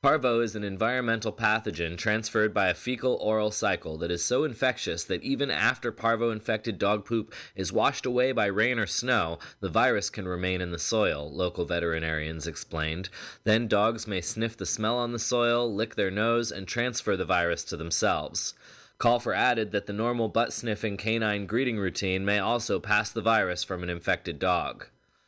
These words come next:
"I am definitely concerned because parvo can be very expensive to treat. If it's not treated, it's fatal most of the time. Puppies die from dehydration," Colfer said.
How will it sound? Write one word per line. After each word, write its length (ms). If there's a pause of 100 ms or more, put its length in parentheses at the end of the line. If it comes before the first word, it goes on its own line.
(320)
"I 60
am 140
definitely 420
concerned 500
because 280
parvo 360
can 140
be 140
very 240
expensive 540
to 60
treat. 400
If 160
it's 160
not 220
treated, 340
it's 160
fatal 360
most 280
of 60
the 80
time. 460 (320)
Puppies 320
die 240
from 200
dehydration," 800
Colfer 380
said. 420